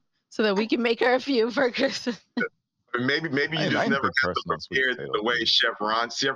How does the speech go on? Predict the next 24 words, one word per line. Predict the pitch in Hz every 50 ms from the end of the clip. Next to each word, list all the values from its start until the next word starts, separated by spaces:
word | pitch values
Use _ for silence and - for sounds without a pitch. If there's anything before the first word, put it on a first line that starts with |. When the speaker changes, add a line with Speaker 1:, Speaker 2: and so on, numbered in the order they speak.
| 131 -
Speaker 2:
so | - 123 107
Chef | - - 147 143 123
Ron's | 123 147 147 143 131 117
actually | 127 123 - - 123
gonna | 113 113 110
be | 107 113
doing | 107 113 113 110 110 104 95 - - - - - - -
a | - 101
chef | 117 - - 139 127 110 107
demo, | 98 127 120 123 123 117 117
not, | 123 131 135 - 110
not | 113 135 139 117 113
this | 147 151 147 - -
market, | 117 113 110 110 107 - 107 95
but | 110 104
the | 104
following | 98 - - 117 117 123 123 120 120 127 131
one. | 127 123 127 123 123 - - - - - - _ -
And | - 107
we, | 117 123 127 135 127 110
we | 123 123
may, | 127 131 131 135 - -
we | 123 123 127
may | 127 131 131 123 120 123 117